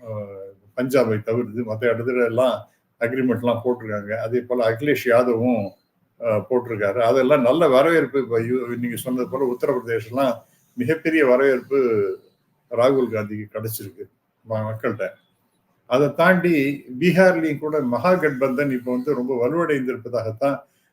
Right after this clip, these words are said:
அங்கிருந்து வரக்கூடிய செய்திகள் தெரிகின்றன. அப்படி பார்க்கும் பொழுது, அ, பி ஜே பி எப்படியும் நம்ம விடக்கூடாது, நம்முடைய கொள்கையில, நம்முடைய அந்த இலக்குல நம்ம வந்து விட்டு கொடுக்க கூடாது, எப்படியாவது முயற்சி செய்யணும்னு சொல்லிட்டு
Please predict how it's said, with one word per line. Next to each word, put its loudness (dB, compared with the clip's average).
அங்கிருந்து -2
வரக்கூடிய 0
செய்திகள் -4
தெரிகின்றன. -8
அப்படி -2
பார்க்கும் 2
பொழுது, 0
அ, -2
பி -4
ஜே 0
பி -6
எப்படியும் -2
நம்ம 0
விடக்கூடாது, -2
நம்முடைய -8
கொள்கையில, -4
நம்முடைய -2
அந்த -2
இலக்குல 2
நம்ம 0
வந்து -4
விட்டு -8
கொடுக்க -4
கூடாது, -4
எப்படியாவது -2
முயற்சி -6
செய்யணும்னு -6
சொல்லிட்டு -4